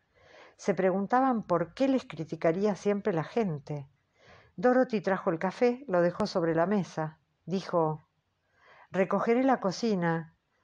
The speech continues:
No, vosotros quedaos sentados, por favor». Y volvió al fregadero.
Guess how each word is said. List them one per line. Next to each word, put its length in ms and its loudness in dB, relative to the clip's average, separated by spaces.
No, 260 4
vosotros 420 0
quedaos 360 2
sentados, 580 0
por 160 -6
favor». 400 0
Y 80 0
volvió 320 4
al 100 2
fregadero. 760 2